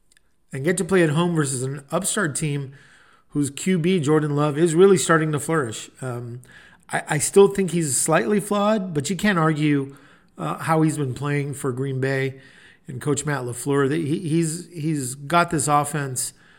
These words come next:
uh, cranking right now. So,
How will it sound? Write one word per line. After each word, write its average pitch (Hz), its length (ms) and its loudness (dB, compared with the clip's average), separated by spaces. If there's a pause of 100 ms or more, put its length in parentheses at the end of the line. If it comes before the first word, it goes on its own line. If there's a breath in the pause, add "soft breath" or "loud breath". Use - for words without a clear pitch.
(180 soft breath)
uh, 123 140 -12
cranking 165 460 -2
right 143 180 -2
now. 131 400 -6 (380 soft breath)
So, 139 640 -2